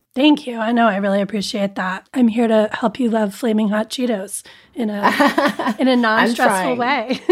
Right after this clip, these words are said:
Speaker 1: <laughs>
Speaker 2: I'm trying.
Speaker 1: I know. <laughs>
Speaker 2: So for those who are unfamiliar with your work, what is diet culture and how does it impact our lives?
Speaker 1: Diet culture is really the soup we're all swimming in.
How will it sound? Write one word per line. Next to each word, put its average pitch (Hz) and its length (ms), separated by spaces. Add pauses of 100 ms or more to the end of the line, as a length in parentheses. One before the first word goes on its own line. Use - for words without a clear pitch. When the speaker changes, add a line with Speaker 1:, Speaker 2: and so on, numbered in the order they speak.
(260)
Speaker 1:
<laughs> - 20
Speaker 2:
I'm 247 180
trying. 208 640
Speaker 1:
I 269 100
know. 240 300 (100)
<laughs> 320 680 (200)
Speaker 2:
So 262 340
for 262 140
those 254 320
who 403 60
are 320 100
unfamiliar 220 640
with 185 220
your 185 120
work, 175 420
what 277 420
is 277 300
diet 165 520
culture 147 500
and 139 120
how 202 160
does 220 180
it 180 80
impact 175 380
our 143 140
lives? 131 640 (400)
Speaker 1:
Diet 294 320
culture 359 480 (100)
is 226 440
really 349 420
the 254 220
soup 233 520
we're 226 160
all 208 280
swimming 226 560
in. 311 320